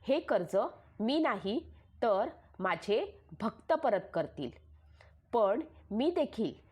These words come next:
त्यांच्याकडून कोणते उपकार घेणार नाही. मी माझी कृपा त्यांच्यावरती ठेवेल, ज्यामुळे ते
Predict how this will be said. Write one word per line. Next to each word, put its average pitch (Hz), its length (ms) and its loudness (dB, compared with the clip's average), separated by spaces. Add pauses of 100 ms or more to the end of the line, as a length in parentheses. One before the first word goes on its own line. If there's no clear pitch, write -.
(180)
त्यांच्याकडून 220 680 0 (340)
कोणते 226 340 2
उपकार 226 500 0 (300)
घेणार 175 320 0
नाही. 143 340 -4 (800)
मी 196 340 -2 (360)
माझी 208 680 -2 (100)
कृपा 202 360 0 (520)
त्यांच्यावरती 220 920 0 (220)
ठेवेल, 151 340 -2 (800)
ज्यामुळे 190 580 2 (480)
ते 185 360 0